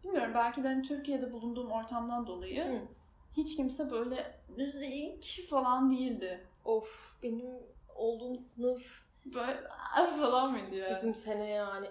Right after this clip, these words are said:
Speaker 2: "Abi Rahmaninov" <laughs> falan. Böyle bir sınıf.
Speaker 1: <laughs>
Speaker 2: "Dinle-, dinliyor musun? Yani
Speaker 1: Okey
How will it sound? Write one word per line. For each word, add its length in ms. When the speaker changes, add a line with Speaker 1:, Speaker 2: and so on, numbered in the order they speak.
Speaker 2:
"Abi 640
Rahmaninov" 840
<laughs> 260
falan. 240
Böyle 380
bir 180
sınıf. 580
Speaker 1:
<laughs> 880
Speaker 2:
"Dinle-, 460
dinliyor 400
musun? 500
Yani 380
Speaker 1:
Okey 60